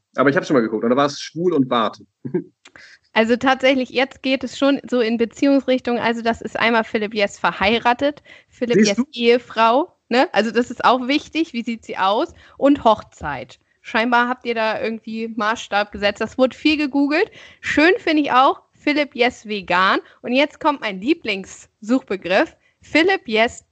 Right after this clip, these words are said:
Speaker 2: geboren. Ja, ist schön. <laughs>
Speaker 1: Ja.
Speaker 2: Geile,
Speaker 1: Das
Speaker 2: geile
Speaker 1: über die
Speaker 2: Begriffe.
Speaker 1: Qualität meiner journalistischen Arbeit aus. Wie viele Leute interessieren sich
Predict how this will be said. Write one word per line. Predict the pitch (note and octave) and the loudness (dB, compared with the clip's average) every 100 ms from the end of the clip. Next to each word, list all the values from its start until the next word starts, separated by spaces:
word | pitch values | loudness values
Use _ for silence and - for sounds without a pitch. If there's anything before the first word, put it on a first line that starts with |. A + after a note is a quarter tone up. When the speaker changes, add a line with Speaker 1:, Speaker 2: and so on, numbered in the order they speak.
| - | -2
Speaker 2:
geboren. | E4+ D#4 E4 D#4+ C#4+ F3+ F3 F3+ _ _ _ - | -2 2 2 4 2 -2 -8 -12 _ _ _ -2
Ja, | A#3 | -2
ist | G3+ B3+ - | -2 -10 -8
schön. | - F#3+ - | -4 -4 -4
<laughs> | - - E4+ - F4 - E4+ _ _ _ _ _ _ - A#2 | -8 -2 0 0 -4 -6 -10 _ _ _ _ _ _ -12 -2
Speaker 1:
Ja. | A#2+ A#2+ | 0 2
Speaker 2:
Geile, | - D4 - - _ | 4 2 0 -4 _
Speaker 1:
Das | F#4 - _ - C#4+ | -20 -20 _ -2 2
Speaker 2:
geile | F3 F3+ | 2 2
Speaker 1:
über | D#3+ | 2
die | D#3 | 2
Speaker 2:
Begriffe. | - - | 2 -2
Speaker 1:
Qualität | A3 G#3 _ _ | -2 -12 _ _
meiner | D#3 D#3 | -6 -2
journalistischen | D#3 C#3+ D3+ - C#3 C3 | 0 0 -2 -4 -2 -2
Arbeit | B2 C#3 C3+ A#2+ | -2 -2 -2 -2
aus. | G#2 G2 G2 A2+ | -6 -6 -8 -6
Wie | F3 | -6
viele | F3 D#3+ | 0 2
Leute | D3+ D3+ | 2 0
interessieren | C#3 C#3 D#3 | -2 -2 0
sich | C#3+ | 0